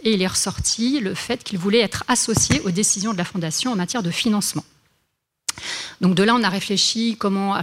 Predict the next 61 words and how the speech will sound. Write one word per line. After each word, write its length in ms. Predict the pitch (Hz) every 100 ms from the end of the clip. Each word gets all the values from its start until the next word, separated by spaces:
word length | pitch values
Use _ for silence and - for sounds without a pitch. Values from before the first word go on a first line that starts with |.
| -
parce 140 | -
que 80 | 185
nous, 140 | 240
les 100 | 226
financements, 580 | - 190 185 220 247 262
et 80 | 214
voilà, 220 | 185 196
il 80 | 165
faut 100 | 160
passer, 300 | 175 - 185
il 80 | 180
faut 100 | -
que 60 |
les 100 | 170
associations 560 | 165 - 165 175 - 196
passent, 320 | 180 180 - 156 - - - - -
euh, 380 | - - - - - - -
un 80 |
certain 240 | 170 214 208
nombre 160 | 214
de 100 | 196
filtres 440 | 196 - 262 226 185
pour 160 | - 165
être 100 | 160
financées. 500 | - 165 170 311 403 - - -
Donc 140 | 175
on 40 | 190
vérifie 420 | 175 190 196 -
un 80 | 190
certain 280 | - 165 175
nombre 180 | 170
d'éléments, 320 | 165 165 208 285
donc 160 | 220
ils 40 | -
pouvaient 200 | 196 185
pas 140 | 240
rentrer 340 | 220 214 240
dans 100 | 190
cette, 320 | 180 - 175 180
euh, 220 | 170 165 - - - - -
dans 80 |
ce 160 | 180 196
jargon, 320 | 175 190 190
on 40 | 202
va 100 | 180
dire, 140 | 180
administratif. 840 | 175 175 180 - 170 - 254 311 -
Donc 360 | 180 269 311 214
on 60 |
les 160 | 202 185
a 60 |
associés 440 | 226 - 202 - 254
via 300 | 170 226 277 220
une 160 | 180
première 400 | - - 285 294
plateforme, 420 | - 202 - 214
une 100 | 190
opération 360 | 180 175 170 202
de 60 | 175
budget 220 | 160 175
participatif, 840 | 170 - - - 156 - 269 -